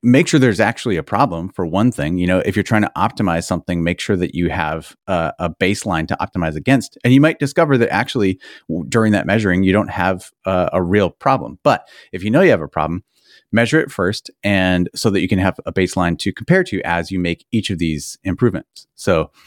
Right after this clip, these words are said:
so yeah, I, sh-, I started just by jumping in, into the code and shouldn't have done it, and you caught me. So, uh, so yeah, so, so time to interactive, and there are all these,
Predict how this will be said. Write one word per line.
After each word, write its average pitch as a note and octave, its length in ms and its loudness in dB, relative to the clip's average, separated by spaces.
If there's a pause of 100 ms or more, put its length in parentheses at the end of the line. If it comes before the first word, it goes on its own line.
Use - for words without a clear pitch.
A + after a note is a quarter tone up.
(420)
so B2 140 0
yeah, G#2+ 180 2
I, E2 80 -8
sh-, - 100 -10 (100)
I F2 100 -2
started G#2+ 500 2 (100)
just E3 220 2
by - 140 0
jumping C3+ 400 4
in, C3+ 320 6
into B2+ 260 4
the F#2+ 100 2
code D#3+ 560 4
and E2 320 -4 (140)
shouldn't A2 260 0
have G2+ 120 2
done A#2 180 6
it, - 140 0
and F2 140 -6
you D2 140 -8
caught D#3+ 300 2
me. F2+ 240 -8 (540)
So, G#2+ 480 2
uh, F#2 440 2
so - 160 0
yeah, A#2 200 4
so, G#2+ 280 -2 (120)
so G2 220 0
time A#2+ 220 0
to B2 60 -2
interactive, A2+ 380 2 (340)
and C3+ 120 2
there G#3+ 120 6
are A3 60 4
all F3 120 6
these, E3+ 180 4